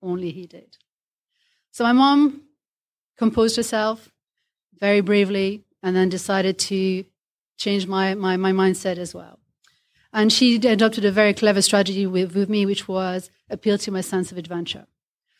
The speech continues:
So she told me that if I was a good girl, a strong girl, if I worked really hard at school, stopped crying today, um, we would go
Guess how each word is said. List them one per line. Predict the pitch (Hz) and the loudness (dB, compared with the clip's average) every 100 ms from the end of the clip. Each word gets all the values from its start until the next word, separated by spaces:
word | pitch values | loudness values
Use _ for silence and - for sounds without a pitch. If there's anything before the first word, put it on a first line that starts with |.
| _ - | _ -2
So | 226 | 0
she | 220 | 2
told | 226 285 285 | 2 2 4
me | |
that | 277 240 | 4 2
if | 226 233 | 0 0
I | |
was | 220 214 | -2 -2
a | |
good | 190 285 262 | 0 0 2
girl, | 220 214 247 | 2 2 -2
a | 277 | -4
strong | 214 - 226 240 | -8 -2 0 2
girl, | 208 190 190 233 | 0 -2 -6 -12
if | - - | -20 -12
I | 196 | -8
worked | 196 196 | -6 -6
really | 196 226 240 | -4 -2 0
hard | 240 240 | 2 2
at | 247 | 0
school, | - 247 208 208 262 _ _ | -2 0 0 -4 -10 _ _
stopped | - - 220 220 | -12 -4 -4 -2
crying | - 233 247 | -2 0 0
today, | 294 254 196 190 254 _ _ _ - | 0 0 0 -2 -10 _ _ _ -12
um, | 196 196 196 214 _ _ | -8 -6 -8 -12 _ _
we | 208 220 | -2 0
would | 233 269 | 2 2
go | 247 220 202 196 240 | 2 2 2 0 -4